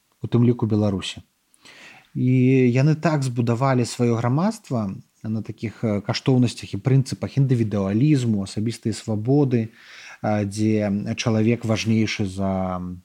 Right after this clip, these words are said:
за ўсё. І яны, для іх як бы індывідуальнасць — гэта найвышэйшая каштоўнасць.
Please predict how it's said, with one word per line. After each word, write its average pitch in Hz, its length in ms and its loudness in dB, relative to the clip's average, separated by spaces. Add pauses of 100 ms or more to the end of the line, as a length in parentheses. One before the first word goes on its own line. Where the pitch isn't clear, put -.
(120)
за 110 280 -4
ўсё. 92 360 -4 (1400)
І 127 80 2
яны, 127 1300 2
для 120 180 2
іх 147 220 2
як 135 160 4
бы 120 360 4 (280)
індывідуальнасць — 127 1040 2
гэта 113 560 0 (400)
найвышэйшая 120 640 2
каштоўнасць. - 640 -8